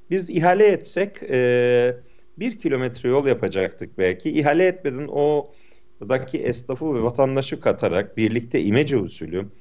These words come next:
aynı zamanda hem eğlenerek hem dayanışma ruhumuzu geliştirerek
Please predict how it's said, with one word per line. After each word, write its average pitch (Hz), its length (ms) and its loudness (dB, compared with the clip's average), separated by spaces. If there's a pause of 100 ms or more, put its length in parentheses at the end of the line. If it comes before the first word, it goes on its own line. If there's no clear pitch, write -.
(120)
aynı 117 220 0
zamanda 139 580 2 (260)
hem 180 200 -2
eğlenerek 113 640 0
hem 135 220 -2
dayanışma 151 440 0
ruhumuzu 110 380 -2
geliştirerek 98 640 -4